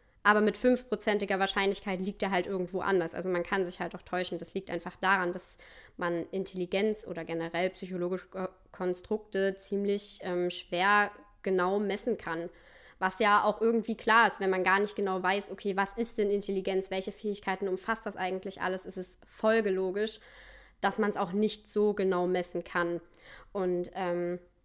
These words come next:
gerade bei dem Beispiel, was ich genannt hat, kann eben auch der wahre I Q dann zwischen achtundneunzig und hundertzweiundzwanzig liegen, was ja schon eine erhebliche Spanne ist,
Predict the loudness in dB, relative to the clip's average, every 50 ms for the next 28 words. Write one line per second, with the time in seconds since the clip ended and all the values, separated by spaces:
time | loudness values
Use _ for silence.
0 | _ _ _ _ _ _ _ _ _ _ _ _ _ _ -20 -18 _ 2 4 6
1 | 6 6 4 4 2 2 2 4 4 2 2 0 -2 -2 -4 -4 -4 -6 -6 -2
2 | 0 0 0 0 0 -2 -4 -6 -6 -6 -2 0 0 2 2 0 0 0 0 0
3 | 0 -2 -2 -4 -4 0 4 4 4 4 2 -2 -4 -6 -4 -2 -2 0 0 0
4 | 0 -2 -4 -2 -2 -2 0 0 -2 -2 -2 0 0 4 4 4 2 2 0 -2
5 | -2 0 2 2 0 0 -2 -4 -6 -4 -4 -4 -4 2 6 6 6 6 4 0
6 | -6 -6 -6 -4 -2 -2 -2 -2 -2 -4 -8 -6 -4 -2 -2 0 0 -2 -4 -4
7 | -4 -6 -6 -6 -6 -6 -6 -6 -6 -8 -10 -2 2 4 4 4 4 2 0 -4
8 | -4 -6 -10